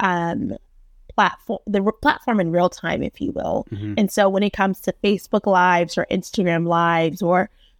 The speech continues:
Speaker 1: doing different things on TikTok, she's really plugged into not only where her audience is and what messages she needs to, to, uh, stick to, but also what platforms and vehicles she can use to best uplift that message as well.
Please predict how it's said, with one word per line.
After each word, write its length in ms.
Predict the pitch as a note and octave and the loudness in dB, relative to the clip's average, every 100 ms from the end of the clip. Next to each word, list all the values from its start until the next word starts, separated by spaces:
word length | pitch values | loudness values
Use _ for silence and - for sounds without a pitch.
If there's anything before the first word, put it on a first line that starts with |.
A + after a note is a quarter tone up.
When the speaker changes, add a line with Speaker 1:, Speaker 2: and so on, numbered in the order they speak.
| - | -4
Speaker 1:
doing 340 | F#3+ F#3+ F#3 | 0 2 2
different 400 | F#3 F3+ F#3 G3 | 2 0 0 -2
things 260 | F#3 F#3 F3+ | 0 0 2
on 180 | E3+ D#3+ | 0 0
TikTok, 600 | F3 - - D#3+ F3 - _ _ _ | -4 -4 -4 -2 -2 -4 _ _ _
she's 460 | - G#3+ G3 F#3 G#3+ | -2 2 4 2 0
really 540 | G3 F#3 G3 G3 G3+ - | -2 2 2 2 0 -6
plugged 420 | - F#3 F#3 F3 - | 0 2 2 0 -2
into 840 | F3 E3+ F#3 G#3 - G#3+ G3+ - - | 0 2 2 2 0 0 0 -2 -2
not 200 | G3+ G3 | 0 2
only 220 | A3+ B3+ | 2 2
where 220 | F#3+ E3+ | 2 2
her 180 | F#3 F3 E3+ | 0 0 2
audience 500 | E3 E3+ F3 E3 F#3 | 2 2 0 -2 0
is 240 | F3 F#3 | 0 2
and 100 | G#3 | 2
what 160 | F3 - | 0 0
messages 480 | F#3 F3+ G3 G3 | -4 -4 -4 -4
she 220 | F#3+ - G#3+ | -4 0 0
needs 400 | G3+ G#3 - - | 0 -2 -6 0
to, 400 | B3 A#3+ A#3+ B3 _ _ _ _ _ - | 2 2 0 -2 _ _ _ _ _ -6
to, 480 | - B3+ A#3 A3+ - | 2 4 4 4 4
uh, 220 | A3+ A3+ | 4 4
stick 320 | A3+ - C4 | 2 -4 -4
to, 320 | - C4+ B3+ A#3 | 0 2 4 4
but 140 | G#3 | 2
also 500 | - G#3 - A#3 G3+ | 2 2 0 0 0
what 360 | F#3 F#3 - _ | 2 2 0 _
platforms 800 | - F3 - - F#3 F3+ F3+ F3 | -2 -2 -2 -6 -2 2 2 0
and 180 | F3 F3 | -2 0
vehicles 580 | F3+ G3 - F3 - | 0 -2 0 -2 -2
she 160 | - G3+ | -4 -4
can 220 | - F3+ | -2 0
use 400 | F3 F3+ G3+ - | 2 2 0 -2
to 120 | - F3+ | -2 0
best 400 | F3+ D#3+ - - | 2 2 0 -2
uplift 460 | G3 - F#3+ - | -2 0 -4 -4
that 200 | - - | -2 -2
message 420 | - - - - D#3+ | -4 -8 -4 -4 -4
as 140 | - | -6
well. 380 | - - - - | -4 -2 -2 -4